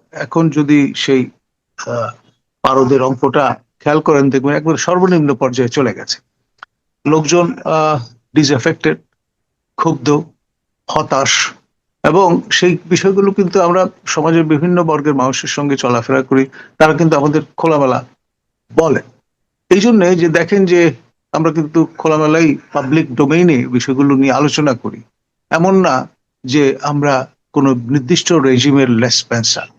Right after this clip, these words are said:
এক। দ্বিতীয়ত, এখানে আপনার তার যে স্বপ্নের রাজনৈতিক দলের রূপরেখা তিনি প্রদান করেছিলেন বেশ কয়েক দশক আগে, সেটারই আপনার একটা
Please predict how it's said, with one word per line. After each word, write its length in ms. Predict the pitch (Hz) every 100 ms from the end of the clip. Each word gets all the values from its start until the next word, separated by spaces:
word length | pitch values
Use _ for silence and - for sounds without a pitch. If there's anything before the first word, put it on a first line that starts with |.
| _ _ -
এক। 140 | - _ _ _ _ _ _ _ 127
দ্বিতীয়ত, 440 | 170 196 214 208 165 247 _ _ _ _ _ _ _ - -
এখানে 460 | 135 156 190 185 - _ _ _
আপনার 420 | 156 160 165 156 127 _ _ _ -
তার 240 | 151 156
যে 300 | 135 147 147
স্বপ্নের 580 | 131 - 160 165 175 156
রাজনৈতিক 560 | 147 131 135 127 127 113
দলের 280 | 135 131 123 - _ _ _ 151
রূপরেখা 420 | 143 143 143 165
তিনি 220 | - 147
প্রদান 340 | - 156 151
করেছিলেন 520 | 120 123 120 143 127 - _ _ _ _ _ -
বেশ 280 | 139 - -
কয়েক 240 | 131 123 120 110
দশক 360 | 123 110 135 123
আগে, 380 | 135 135 120 - _ _ _ _
সেটারই 720 | - 180 180 214 226 180 202 - _ _ _ _ -
আপনার 400 | 143 - 147 123 - -
একটা 440 | 135 139 120